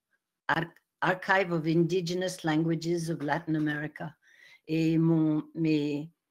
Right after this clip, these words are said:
mes enregistrements des années soixante-dix ont été un peu, euh, le, le test de comment lancer cette chose.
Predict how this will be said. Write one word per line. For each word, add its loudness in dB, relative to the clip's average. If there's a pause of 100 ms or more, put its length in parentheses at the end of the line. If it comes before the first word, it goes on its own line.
(400)
mes 2
enregistrements -2
des 0
années 2
soixante-dix -2
ont 2
été 0
un 2
peu, -6
euh, -4 (360)
le, -2
le -2
test -2
de -4
comment 0
lancer -2
cette -8
chose. -8